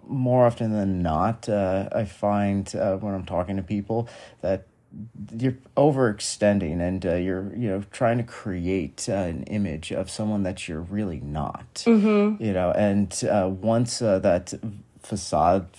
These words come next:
Speaker 1: like, like, falls flat, you know, later on and the truth comes out and, uh, all those, uh, warts and boils are exposed, you know, it's, it's ugly.
Speaker 2: Mm-hmm. I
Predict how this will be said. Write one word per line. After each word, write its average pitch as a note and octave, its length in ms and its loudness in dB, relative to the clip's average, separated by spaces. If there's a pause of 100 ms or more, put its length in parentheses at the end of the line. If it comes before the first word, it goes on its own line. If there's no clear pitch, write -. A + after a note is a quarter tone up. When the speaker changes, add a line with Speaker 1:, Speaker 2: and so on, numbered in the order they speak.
Speaker 1:
like, E2 180 -8 (420)
like, - 160 -12
falls F2+ 680 -4
flat, D#2 640 -4 (360)
you G2 120 -4
know, F2+ 180 -2
later F#2+ 320 -2
on G2+ 260 0
and F2 140 -4
the E2 40 -8
truth G2 340 -8
comes G#2 280 -6
out A2+ 320 -2
and, E2 260 -6
uh, F2 80 -4
all G2 340 -2
those, F#2 340 -6
uh, F2+ 220 0
warts F#2 400 -6
and E2+ 180 -8
boils G2+ 520 -4
are F2+ 280 -4
exposed, G#2+ 840 -12
you A2+ 180 -12
know, G2 200 -8
it's, - 480 -16 (240)
it's - 360 -18 (140)
ugly. A2 420 -10 (160)
Speaker 2:
Mm-hmm. A#3 440 0 (640)
I A#3 200 -2